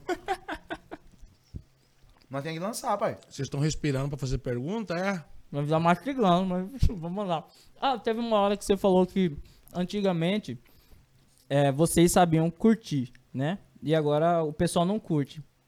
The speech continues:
Speaker 1: O que que você quis dizer com isso?
Speaker 3: Menos violência, né? Antigamente é menos violência, as pessoas eram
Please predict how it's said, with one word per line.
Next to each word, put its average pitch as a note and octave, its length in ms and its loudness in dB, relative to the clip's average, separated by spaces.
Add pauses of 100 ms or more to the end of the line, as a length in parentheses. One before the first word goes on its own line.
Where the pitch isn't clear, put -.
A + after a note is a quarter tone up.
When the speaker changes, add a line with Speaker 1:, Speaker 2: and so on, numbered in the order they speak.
(120)
Speaker 1:
O D3+ 80 -16
que F#3 120 -2
que - 60 -6
você F#3 120 -2
quis E3 120 2
dizer C#3 300 4
com C3+ 140 -6
isso? A#2+ 300 -6 (1600)
Speaker 3:
Menos F#3+ 320 -2
violência, F3 520 -4
né? F3 240 -12 (1080)
Antigamente B2+ 520 -8
é C3 220 -4
menos C3+ 300 -4
violência, C3 680 -4 (320)
as A2+ 140 -8
pessoas C3 460 -2
eram A#2+ 420 -2